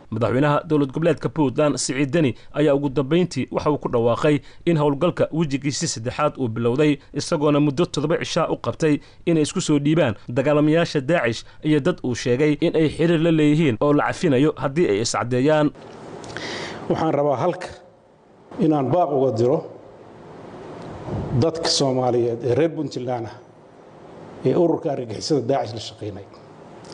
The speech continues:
Speaker 2: ee magaalooyinka ku sugan, ee aanan furimaha lagula dagaalamay joogin, taakulada ka qayb qaadanayay, dadka lacagaha ka qaadayay, dadka gudbinayay,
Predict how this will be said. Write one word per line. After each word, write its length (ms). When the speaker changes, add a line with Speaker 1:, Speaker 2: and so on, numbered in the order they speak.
Speaker 2:
ee 100
magaalooyinka 600
ku 100
sugan, 300
ee 120
aanan 240
furimaha 500
lagula 300
dagaalamay 560
joogin, 360
taakulada 460
ka 180
qayb 180
qaadanayay, 480
dadka 340
lacagaha 380
ka 80
qaadayay, 480
dadka 300
gudbinayay, 580